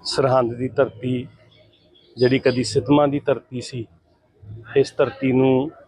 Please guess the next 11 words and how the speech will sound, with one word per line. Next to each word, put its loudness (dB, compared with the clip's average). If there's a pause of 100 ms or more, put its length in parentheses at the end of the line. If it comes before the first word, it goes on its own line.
(240)
ਸਿਜਦਾ -2
ਕਰਨ 2
ਦੇ 2
ਯੋਗ 2 (1700)
ਗੁਰੂ 4
ਲਾਲਾਂ 4
ਦੀ -4
ਪਵਿੱਤਰ 0
ਕੁਰਬਾਨੀ 2
ਨੇ 2
ਬਣਾਇਆ। 4